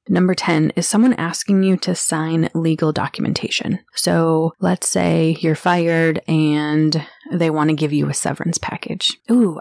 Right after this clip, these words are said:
awesome. They're gonna fire me and give me money to do it? Hell yeah, you might be thinking. Pause, because I almost promise you every, almost every, <laughs> every is a very absolute word, almost every fucking time <laughs> there's going to be language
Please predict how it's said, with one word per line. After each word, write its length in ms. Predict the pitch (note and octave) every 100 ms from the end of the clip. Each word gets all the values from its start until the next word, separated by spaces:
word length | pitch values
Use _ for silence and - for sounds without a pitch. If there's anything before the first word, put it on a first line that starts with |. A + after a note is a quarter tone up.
| G3
awesome. 500 | F3+ F#3+ - F#3 F#3
They're 120 | G3
gonna 140 | G3+ F#3
fire 300 | - F#3 F3
me 160 | E3 -
and 360 | E3 D#3+ F#3+
give 180 | G3+ F3
me 140 | E3+ D#3
money 420 | D3 C3+ D#3+ A3
to 140 | -
do 340 | D3+ C#3+ D3+ A#3
it? 200 | C#4+ G#3
Hell 280 | - C#4+ C#4
yeah, 280 | C#4+ D#4
you 160 | C4 A3
might 180 | F#3 F3+
be 80 | F#3+
thinking. 480 | F#3+ F#3 F#3+ F3+ -
Pause, 540 | - F3+ E3 E3+ - -
because 340 | F#3 F3 D#3+
I 180 | D#3 D3+
almost 460 | D3+ E3 E3+ F3 -
promise 380 | F3+ D#3 D3+
you 140 | C#3+ - - -
every, 880 | D3 D3+ C3+ D3 D3 F2+ F#2 F#3+ -
almost 680 | - F3 E3 D3 D3 - -
every, 400 | D3+ D3 D3+ D3+ - F3+
<laughs> 160 | -
every 220 | E3+ D#3+ D3+
is 120 | D#3
a 40 |
very 200 | D3 D3 -
absolute 440 | D3 E3+ D#3 -
word, 200 | - D#3
almost 380 | - C4+ G3+ -
every 260 | - E3 E3
fucking 380 | - D#3 D3 C#3+
time 400 | D#3 D3 C3+ D#3+
<laughs> 0 |
there's 220 | G3 E3+
going 280 | E3+ E3 E3+
to 60 |
be 140 | E3 D#3+
language 640 | D#3 D#3+ D3 C#3 D3+ F#3